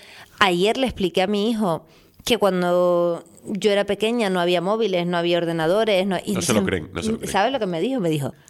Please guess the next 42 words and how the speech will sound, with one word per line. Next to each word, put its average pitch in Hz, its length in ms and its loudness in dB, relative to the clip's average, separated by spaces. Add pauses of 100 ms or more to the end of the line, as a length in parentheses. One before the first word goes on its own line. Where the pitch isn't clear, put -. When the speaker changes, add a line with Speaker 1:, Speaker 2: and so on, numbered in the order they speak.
(300)
Speaker 2:
¿Y - 80 -8
qué - 80 -2
hacían? 131 220 -4
Speaker 1:
"¿Y 233 120 0
cómo, 202 360 0
y 214 120 0
cómo 185 440 0
quedabas 175 260 0
con 175 100 -2
la 175 80 0
gente? 269 200 -2
¿Cómo 196 200 0
llamabas 175 360 0
a 170 40 2
la 175 100 2
gente?", 254 320 -2
me 185 100 0
dice, 302 300 0
¿no? 247 140 -4 (480)
Dice, 233 260 -2
"Con 233 240 -2
lo 226 80 2
que 196 60 -2
había 226 180 2
en 294 100 0
la 285 100 0
calle". 302 340 2
Le 175 80 0
digo, 156 160 2
"Sí, 220 180 -4
pues 214 160 0
las 160 140 -8
cabinas, 226 600 -4
algunos 175 280 -2
teníamos 170 380 -2
teléfonos 156 480 -6
fijos, 285 340 -2
llamábamos 175 420 -2
a 156 60 0
las 156 140 -4
casas". 254 500 0 (560)
Y, 180 760 2